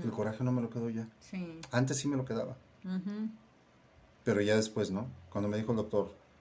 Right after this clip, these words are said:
Speaker 1: "O explotas o explotas".
Speaker 2: Ujú.
Speaker 1: Porque todo eso que te estás comiendo te va a hacer daño.
Speaker 2: Ujú. Y sí,
Speaker 1: Entonces,
Speaker 2: es cierto.
Speaker 1: es mejor explotar en algunas circunstancias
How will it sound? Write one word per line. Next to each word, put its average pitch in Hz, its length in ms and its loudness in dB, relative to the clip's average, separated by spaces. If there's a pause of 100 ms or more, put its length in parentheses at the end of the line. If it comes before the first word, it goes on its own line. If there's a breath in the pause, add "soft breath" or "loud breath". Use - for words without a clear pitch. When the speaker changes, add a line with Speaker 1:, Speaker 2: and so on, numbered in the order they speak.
(880)
Speaker 1:
"O 95 360 4
explotas 196 580 0
o 110 40 2
explotas". - 600 -6
Speaker 2:
Ujú. 170 400 -8
Speaker 1:
Porque - 240 -2
todo 170 180 4
eso 214 160 2
que 147 60 -2
te 131 60 -4
estás 151 220 -2
comiendo 131 320 2
te - 80 -4
va 113 60 -2
a 110 40 -4
hacer 113 140 -8
daño. - 200 -8 (220)
Speaker 2:
Ujú. 226 500 0 (480)
Y - 40 -6
sí, - 20 -
Speaker 1:
Entonces, - 440 4
Speaker 2:
es - 40 -4
cierto. 240 500 -4 (100)
Speaker 1:
es 120 240 2
mejor 135 340 8
explotar 131 760 8
en 110 280 4
algunas 110 360 4
circunstancias 131 840 4